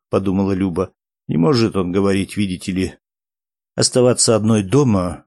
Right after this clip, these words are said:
уже не было никаких сил. Люба собралась и отправилась гулять по городу. Обошла его вдоль и поперёк, прошла все магазины —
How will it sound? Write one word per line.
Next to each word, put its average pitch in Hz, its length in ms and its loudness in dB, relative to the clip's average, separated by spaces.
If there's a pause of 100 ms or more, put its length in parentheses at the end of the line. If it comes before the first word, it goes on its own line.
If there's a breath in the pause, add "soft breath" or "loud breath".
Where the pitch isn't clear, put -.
(120)
уже 143 240 0
не 147 240 2
было 131 240 2
никаких 113 540 0
сил. - 360 -6 (800)
Люба 156 260 4
собралась 127 720 4
и 123 40 6
отправилась 104 720 2
гулять 87 720 -4 (160)
по 90 100 -4
городу. 92 540 -2 (340)
Обошла 117 460 0
его 131 320 4
вдоль 117 340 2
и 113 40 4
поперёк, 117 680 2
прошла 107 400 0
все - 240 0
магазины — 104 760 2